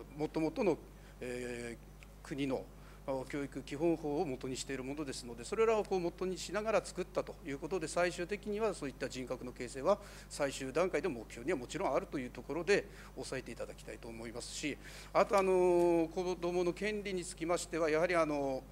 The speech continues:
なかなか、あ、浸透しない部分、確かにあるかと思いますので、まあ、これにつきましてはですね、まあ、機会あるごとに、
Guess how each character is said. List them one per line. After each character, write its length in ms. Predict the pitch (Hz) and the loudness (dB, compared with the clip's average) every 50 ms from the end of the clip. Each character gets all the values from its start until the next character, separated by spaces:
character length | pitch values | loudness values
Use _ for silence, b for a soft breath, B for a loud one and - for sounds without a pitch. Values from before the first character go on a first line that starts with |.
| B B B B B B B - | B B B B B B B 0
な 100 | 151 143 | 2 4
か 80 | 156 165 | 6 6
な 100 | 170 202 | 6 6
か、 420 | 156 147 139 131 135 131 127 127 | 4 4 4 4 2 2 0 0
あ、 20 | 123 | -2
浸 160 | - - 135 | -4 -4 -6
透 100 | 123 135 | -6 -6
し 80 | 131 - | -6 -4
な 80 | 170 151 | -2 -2
い 60 | 143 | -2
部 100 | 117 127 | -2 -4
分、 100 | 127 135 | -6 -6
確 180 | - 151 147 - | -6 -6 -6 -4
か 120 | - 135 | -4 -2
に 60 | 127 139 | 0 0
あ 40 | 170 | 0
る 60 | 165 | 2
か 140 | 151 143 - | 0 -2 -4
と 80 | 120 | -2
思 120 | 120 120 123 | -4 -6 -6
い 20 | 123 | -6
ま 100 | 135 147 | -6 -8
す 120 | - - | -8 -8
の 120 | 139 113 110 | -8 -8 -8
で、 200 | - 113 104 B B B B B - | -6 -8 -8 B B B B B -12
ま 60 | 131 | -10
あ、 40 | 127 | -6
こ 100 | - 156 | -2 0
れ 100 | 151 156 | 0 0
に 60 | 151 | 0
つ 120 | - - | -2 -6
き 80 | - 139 | -4 -2
ま 100 | 156 196 | 0 0
し 60 | 190 - | 0 0
て 120 | - 214 | -2 -4
は 80 | 156 123 | -4 -4
で 80 | 110 | -4
す 80 | - - | -8 -8
ね、 120 | 135 131 | -6 -6
ま 100 | 123 131 | -4 -6
あ、 20 | 135 | -6
機 120 | - - | -8 -4
会 200 | - 165 160 147 | 0 2 4 4
あ 100 | 147 165 | 4 4
る 60 | 180 | 2
ご 100 | 185 180 | 0 -2
と 160 | 156 - 143 | -2 -2 -2
に、 240 | 127 131 160 156 - | 0 2 2 2 0